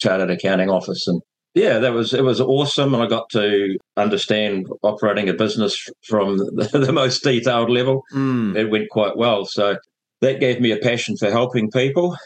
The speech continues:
Speaker 1: and exposure to a wide variety of businesses, and,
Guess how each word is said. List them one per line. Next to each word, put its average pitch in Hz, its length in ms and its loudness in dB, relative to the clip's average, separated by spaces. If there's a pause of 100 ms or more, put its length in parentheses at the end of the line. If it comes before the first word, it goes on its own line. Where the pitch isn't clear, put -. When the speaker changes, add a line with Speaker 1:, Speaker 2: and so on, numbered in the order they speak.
(100)
Speaker 1:
and 101 380 0
exposure 107 540 -2
to 104 160 0
a 98 120 2
wide 101 240 2
variety 98 440 2
of 92 100 -2
businesses, 107 560 -2
and, 92 240 0